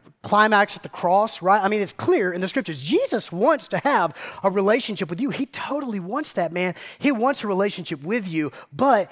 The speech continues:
in no way does Jesus accept or celebrate or ignore your sin. But instead, what does Jesus do? Jesus always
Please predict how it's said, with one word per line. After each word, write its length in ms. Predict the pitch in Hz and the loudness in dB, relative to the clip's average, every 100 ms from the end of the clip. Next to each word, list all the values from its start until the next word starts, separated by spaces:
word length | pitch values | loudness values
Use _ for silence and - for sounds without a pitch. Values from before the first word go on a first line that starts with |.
| - | -8
in 340 | - 196 196 196 | -2 0 0 0
no 200 | 202 190 | 0 0
way 560 | 175 226 262 226 180 - - | -2 -2 2 2 0 -2 -12
does 160 | 185 165 | -12 -8
Jesus 320 | 202 175 - | -8 -8 -10
accept 580 | 143 - 226 233 190 175 - - | -10 -8 -2 2 2 0 -14 -12
or 100 | - | -8
celebrate 760 | 170 - 220 233 214 170 160 160 - - | -6 -2 0 2 2 2 2 0 -6 -4
or 160 | 190 | -2
ignore 600 | 185 170 190 214 185 165 - - | -2 -2 0 2 2 0 -4 -10
your 260 | 151 175 175 | -4 -2 0
sin. 480 | - - 254 190 143 - | -2 0 0 -2 -4 -6
But 80 | 185 | -4
instead, 460 | 180 - 240 254 233 - | -4 0 0 0 -4 -4
what 120 | 196 | -2
does 120 | 180 | -2
Jesus 240 | 147 175 143 | -4 -6 -6
do? 160 | 135 - - | -8 -10 -18
Jesus 420 | 131 175 170 151 - | -8 -6 -4 -8 -6
always 640 | - 208 208 165 123 117 | 4 4 4 0 -4 -8